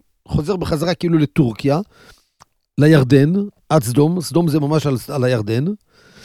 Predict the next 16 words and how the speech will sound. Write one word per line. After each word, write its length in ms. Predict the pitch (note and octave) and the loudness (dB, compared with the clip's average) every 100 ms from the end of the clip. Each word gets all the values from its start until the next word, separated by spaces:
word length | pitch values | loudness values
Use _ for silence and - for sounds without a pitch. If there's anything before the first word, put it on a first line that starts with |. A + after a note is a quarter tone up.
| - - C#3+ | -20 -6 0
ואברהם 400 | D3+ E3 A#3+ A#3+ | 2 4 2 2
אבינו 260 | B3 C4 | 2 2
הולך 340 | A3+ G3+ A3+ G#3 | 2 2 2 2
מערבה, 500 | G3+ G3 A3+ F#3+ D3 | 0 4 4 4 2
לכיוון 400 | C#3+ F#3 G#3 G#3 | 0 0 0 2
ים 220 | A3 G3+ | 2 2
תיכון, 520 | G#3+ G#3 G3 F3 F#3+ - _ - | 0 2 2 2 -4 -10 _ 2
לא 160 | B3 | 6
הרבה, 220 | E3+ D#3+ B3 G3 G3+ - | 6 6 4 4 -4 -4
עד 140 | A#3+ | -4
חברון, 440 | - G3+ D3+ C#3 B2+ | 0 0 0 -4 -4
זה 120 | D#3+ | -2
עדיין, 380 | G3+ A3 G#3 F#3+ | 2 2 2 0
אה, 220 | F3+ F3 D#3+ | -2 -4 -2
יותר 280 | E3 G3 | -2 0
מערבה. 440 | D#3+ B2+ G#2+ G2 | 0 -2 -6 -10